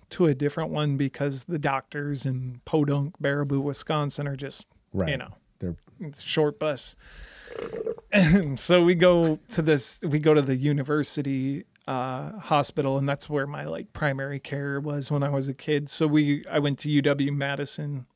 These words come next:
Speaker 1: to get my cast and all that, and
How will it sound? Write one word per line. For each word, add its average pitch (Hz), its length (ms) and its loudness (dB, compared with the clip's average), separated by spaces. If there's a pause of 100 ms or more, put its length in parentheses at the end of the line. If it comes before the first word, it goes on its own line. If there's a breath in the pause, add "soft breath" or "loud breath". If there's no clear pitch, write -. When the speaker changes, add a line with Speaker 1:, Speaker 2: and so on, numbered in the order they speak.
(100)
Speaker 1:
to 143 100 -4
get 139 320 -2 (120)
my 143 180 -6
cast 135 640 -4
and 139 320 -10 (380 loud breath)
all - 140 0
that, - 240 -10 (280)
and 139 340 -4